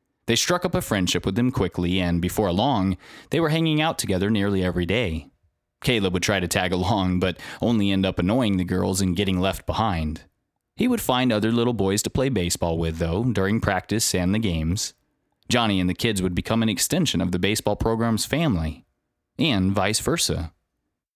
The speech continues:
The Jefferson Jaguars had a season to remember that year. They blew through their competition in regional play.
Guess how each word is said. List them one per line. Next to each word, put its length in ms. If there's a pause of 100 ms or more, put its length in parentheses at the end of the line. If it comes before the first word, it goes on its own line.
(560)
The 80
Jefferson 520
Jaguars 600
had 200
a 60
season 420
to 80
remember 420
that 240
year. 380 (800)
They 100
blew 320
through 200
their 100
competition 640
in 140
regional 460
play. 440